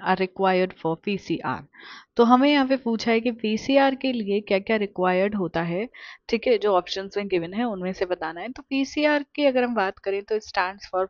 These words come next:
polymerase chain reaction, ठीक है, चेन रिएक्शन।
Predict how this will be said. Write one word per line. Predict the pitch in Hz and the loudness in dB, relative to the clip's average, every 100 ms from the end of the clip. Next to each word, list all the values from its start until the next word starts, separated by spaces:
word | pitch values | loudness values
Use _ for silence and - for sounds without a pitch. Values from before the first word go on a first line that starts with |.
| - | -2
polymerase | 180 196 208 185 170 170 208 - _ _ _ _ _ _ _ _ _ _ _ _ _ _ _ _ _ _ _ _ _ _ _ _ _ _ _ _ _ _ _ _ _ _ _ - | -2 -2 -6 -6 -6 -6 -10 -20 _ _ _ _ _ _ _ _ _ _ _ _ _ _ _ _ _ _ _ _ _ _ _ _ _ _ _ _ _ _ _ _ _ _ _ -2
chain | 240 233 233 226 185 | 2 4 2 0 0
reaction, | 170 120 - - 170 - _ _ _ _ _ _ _ _ - | 0 -2 -4 -4 -6 -8 _ _ _ _ _ _ _ _ -10
ठीक | 254 | -6
है, | 196 165 _ _ _ _ _ _ _ _ _ _ _ _ _ _ _ _ | -6 -8 _ _ _ _ _ _ _ _ _ _ _ _ _ _ _ _
चेन | - 202 180 196 247 - _ _ _ _ _ _ _ _ _ - | -6 -4 -4 -6 -8 -12 _ _ _ _ _ _ _ _ _ -4
रिएक्शन। | 185 190 175 - - 196 | 0 2 0 -4 -8 -6